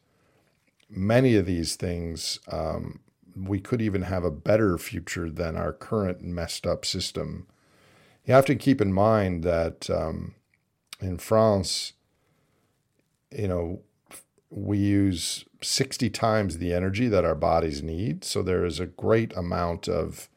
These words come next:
surplus in the system that's directed towards things that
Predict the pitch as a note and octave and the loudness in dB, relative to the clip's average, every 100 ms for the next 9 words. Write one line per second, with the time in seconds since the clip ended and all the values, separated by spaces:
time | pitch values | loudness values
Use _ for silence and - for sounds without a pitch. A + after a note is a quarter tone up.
0 | _ _ _ - - A#2+ A#2+ G2 E2+ - | _ _ _ -4 0 0 2 2 2 0
1 | F2 F2 - G#2 - C#3 C3+ C3 G2 E2+ | -4 -4 -2 -2 -2 0 0 0 2 0
2 | E2 - - - _ _ _ _ _ _ | 0 -6 -8 -14 _ _ _ _ _ _
3 | - A2 A2 A#2+ - G#2+ - G2+ D#2 - | -2 2 6 6 6 -2 2 0 2 -2
4 | F#2+ F#2 D#2 F2+ F2 | -2 -2 -4 -2 -2